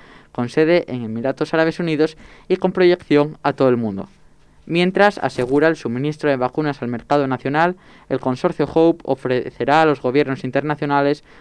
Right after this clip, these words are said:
las organizaciones no gubernamentales y los proveedores de vacunas una solución cohesiva en cada paso de la cadena de suministro, desde el transporte aéreo, el almacenamiento regional y el control de la temperatura,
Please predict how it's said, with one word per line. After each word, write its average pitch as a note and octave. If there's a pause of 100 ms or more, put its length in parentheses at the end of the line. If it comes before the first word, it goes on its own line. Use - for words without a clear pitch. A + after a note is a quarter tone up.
las C3
organizaciones C3+
no D#3
gubernamentales C3 (200)
y C3+
los A#2+
proveedores C#3+
de A2+
vacunas D3+ (140)
una G3
solución D#3
cohesiva D3 (360)
en E3+
cada F3
paso C#3
de D3
la A2+
cadena A#2+
de C#3
suministro, A#2 (260)
desde B2
el A#2
transporte B2+
aéreo, D3 (360)
el C3
almacenamiento C3
regional C#3+
y D3+
el D#3+
control D3
de C#3
la C3
temperatura, G#2+